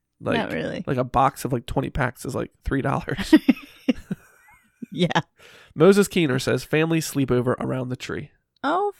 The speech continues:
Speaker 2: fun.
Speaker 1: Um, and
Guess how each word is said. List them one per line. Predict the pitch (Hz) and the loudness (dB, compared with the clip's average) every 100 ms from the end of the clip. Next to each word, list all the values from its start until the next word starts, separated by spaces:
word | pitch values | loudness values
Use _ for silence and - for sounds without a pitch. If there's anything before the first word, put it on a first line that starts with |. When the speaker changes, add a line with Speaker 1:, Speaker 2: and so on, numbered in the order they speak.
| 440 | -2
Speaker 2:
fun. | 453 349 170 - _ _ - - - - _ _ - - | 0 0 -4 -10 _ _ -20 -20 -20 -20 _ _ -16 -4
Speaker 1:
Um, | 127 131 135 127 127 139 - - _ _ _ _ - | -2 0 0 -2 -4 -8 -14 -20 _ _ _ _ -10
and | 123 123 123 123 123 123 127 131 131 - | -8 -6 -6 -4 -4 -4 -6 -8 -10 -14